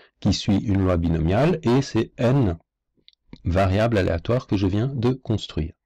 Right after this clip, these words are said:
À partir de là, ça devient relativement facile, puisque ce qui m'intéresse, c'est de calculer l'espérance de X, mais l'espérance de X, c'est l'espérance, bien sûr, de cette somme. Or, il existe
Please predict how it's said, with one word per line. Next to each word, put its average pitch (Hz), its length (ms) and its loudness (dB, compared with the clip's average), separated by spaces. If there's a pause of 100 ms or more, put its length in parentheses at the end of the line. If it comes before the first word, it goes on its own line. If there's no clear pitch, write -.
(640)
À 110 120 -2
partir 107 420 0
de 90 80 2
là, 110 440 2 (340)
ça - 220 -8
devient 87 300 2
relativement 90 800 -2
facile, 120 680 0
puisque - 320 -4 (180)
ce - 220 -6
qui 98 180 -2
m'intéresse, 90 440 0
c'est 87 120 -2
de - 40 -10
calculer 85 400 -2
l'espérance 82 520 -2
de 80 120 0
X, 156 340 0
mais 85 200 -2
l'espérance 82 460 -2
de 78 100 0
X, 160 300 0
c'est 92 80 -2
l'espérance, 87 580 -4
bien 87 160 -2
sûr, 82 480 -2 (240)
de 90 120 0
cette 73 260 -6
somme. 127 480 2 (800)
Or, 131 580 2 (100)
il 110 220 2
existe 101 640 2